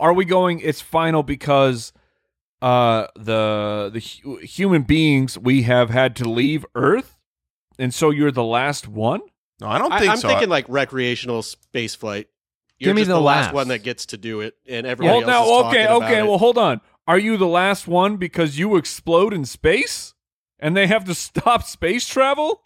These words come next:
Speaker 2: I think if
Speaker 3: No.
Speaker 2: that's the case, this is a very <laughs> easy question.
Speaker 4: Would you
Speaker 2: Would you
Speaker 4: rather
Speaker 2: rather be the
Speaker 4: explode in
Speaker 2: first person
Speaker 4: space or
Speaker 2: ever
Speaker 4: live?
Speaker 2: to, to be in outer space, or would you rather die horrifically in the vacuum of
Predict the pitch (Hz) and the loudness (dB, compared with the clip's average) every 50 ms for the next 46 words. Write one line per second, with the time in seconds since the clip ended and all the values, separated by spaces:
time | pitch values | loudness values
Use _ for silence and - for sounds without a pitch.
0 | _ - 180 175 175 - 294 320 381 180 180 370 - 131 113 98 160 151 - - | _ -2 -2 -2 -2 -2 -4 -4 -4 -2 0 2 2 2 0 -2 -4 -6 -6 -4
1 | - 156 143 135 123 - 131 123 110 110 113 101 95 113 120 117 113 113 151 143 | -2 0 0 0 -2 -4 -6 -8 -6 -6 -8 -6 -2 0 2 2 2 0 -2 -2
2 | - - - - - - - 202 180 - 220 226 - 160 - - - - - - | -2 -2 -2 -2 -6 -4 -2 0 0 2 0 0 0 0 -2 -6 -10 -14 -14 -14
3 | - - - - - - - - - - - - 190 214 190 190 214 220 220 226 | -16 -16 -16 -14 -14 -12 -12 -10 -10 -10 -6 -2 -2 -2 0 0 0 2 2 2
4 | 233 240 254 247 247 285 214 202 302 269 214 240 220 202 202 208 208 220 233 226 | 4 4 4 4 4 4 2 2 0 -2 -2 -4 -2 0 2 2 4 4 4 4
5 | 233 254 247 226 208 - 220 190 247 240 247 262 269 254 - - 190 185 185 185 | 4 2 0 0 -2 -2 0 2 4 4 4 2 0 -2 -2 0 2 2 2 2
6 | 175 175 185 196 196 185 175 156 139 127 123 117 226 220 165 - _ - 185 180 | 2 2 2 2 2 2 2 2 0 -2 -6 -10 -12 -12 -14 -14 _ -2 0 2
7 | 160 156 139 - - - 175 165 160 139 - - 214 208 208 190 160 135 - - | 2 0 0 -4 -2 0 0 0 0 -2 -4 -4 -4 -2 -2 -2 -2 -4 -8 -12
8 | - - - 170 170 - 160 170 175 170 170 160 - - - 165 165 160 147 - | -12 -8 -6 -4 -2 0 2 2 2 2 2 0 -2 -4 -2 0 2 2 0 0
9 | - - 156 147 151 156 147 131 165 151 143 165 170 165 160 147 139 120 160 160 | -2 -4 -4 -2 -2 -4 -4 -4 -8 -4 -2 0 0 0 0 -4 -4 0 2 2
10 | 160 156 156 135 143 135 127 127 156 196 180 - 143 131 - - 147 147 135 127 | 4 4 2 0 -2 -4 -8 -6 -4 -4 -4 -4 -6 -8 -6 -4 -2 -2 -2 -2
11 | 131 139 127 117 117 123 156 147 147 - - - 143 135 123 127 120 117 - - | -2 -6 -6 -6 -6 -4 -2 -2 -2 -2 -4 -8 -8 -8 -8 -10 -12 -14 -18 -20
12 | - - 180 170 143 | -20 -20 -20 -20 -20